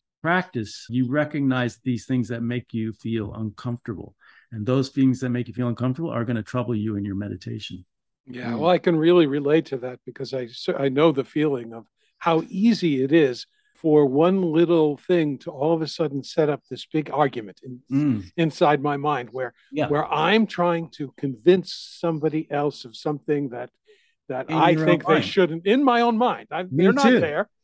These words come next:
Speaker 1: I do
Speaker 2: And
Speaker 1: it
Speaker 2: it's,
Speaker 1: too.
Speaker 2: and has nothing to do with the present moment or anything.
Speaker 1: Yeah.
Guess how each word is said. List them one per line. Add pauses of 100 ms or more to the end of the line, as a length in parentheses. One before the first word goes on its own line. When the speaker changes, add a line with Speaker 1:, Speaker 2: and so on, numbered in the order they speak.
(220)
Speaker 1:
I
do
Speaker 2:
And
Speaker 1:
it
Speaker 2:
it's,
Speaker 1:
too. (320)
Speaker 2:
and
has
nothing
to
do
with
the
present
moment
or
anything.
Speaker 1:
Yeah.